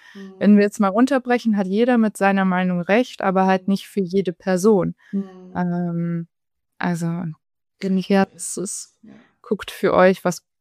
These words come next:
Speaker 2: funktioniert für euch. Wenn ihr nicht sicher seid, holt euch Hilfe, die das einschätzen können, die den
Speaker 1: Mhm.
Speaker 2: Stoffwechsel verstehen, die Körper verstehen, die die Hormone verstehen, als Frauen ganz, ganz wichtig. Ähm,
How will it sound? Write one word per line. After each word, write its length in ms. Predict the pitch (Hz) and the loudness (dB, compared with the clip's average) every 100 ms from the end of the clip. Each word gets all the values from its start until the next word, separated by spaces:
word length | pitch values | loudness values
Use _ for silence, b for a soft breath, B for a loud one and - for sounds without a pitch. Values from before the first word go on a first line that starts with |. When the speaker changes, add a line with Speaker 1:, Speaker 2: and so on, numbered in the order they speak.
| _ | _
Speaker 2:
funktioniert 580 | - 214 - 214 226 | 0 0 2 2 2
für 180 | - 208 | 2 -2
euch. 300 | 196 202 196 | 2 0 0
Wenn 120 | 190 190 | 2 2
ihr 200 | 185 180 | 2 0
nicht 160 | 180 | -2
sicher 260 | - 185 185 | -6 -4 -2
seid, 280 | 180 185 - | -2 -2 -2
holt 120 | 185 | -4
euch 100 | 175 | -4
Hilfe, 320 | - 196 - 185 | 0 0 0 -2
die 120 | 185 | -2
das 180 | 175 - | -2 0
einschätzen 540 | 208 208 190 - 185 | 2 2 -4 -4 -6
können, 200 | - 175 | -2 -2
die 180 | 175 180 | -2 -2
den 160 | 180 | 0
Speaker 1:
Mhm. 40 | 202 | 0
Speaker 2:
Stoffwechsel 560 | 196 185 185 185 180 - | 0 -2 -2 -4 -8 -10
verstehen, 480 | - - 196 - 185 | -18 -12 -12 -6 -6
die 80 | 180 | -6
Körper 340 | - 190 185 | -6 -4 -4
verstehen, 480 | - 175 - 175 175 | -8 -12 -4 -2 -2
die 80 | 170 | -2
die 120 | 175 | -2
Hormone 460 | 180 190 208 220 196 | 2 4 6 4 2
verstehen, 520 | 180 - 180 175 175 | -4 -4 -2 0 -2
als 180 | - - | -4 -10
Frauen 360 | - 180 180 | -4 -2 0
ganz, 320 | 170 190 208 - | 0 2 2 0
ganz 260 | 190 185 | -2 0
wichtig. 520 | 185 180 - 170 170 B B B B B B | -2 -4 -4 -6 -6 B B B B B B
Ähm, 720 | - 175 175 175 175 170 170 | -2 0 2 0 0 0 -2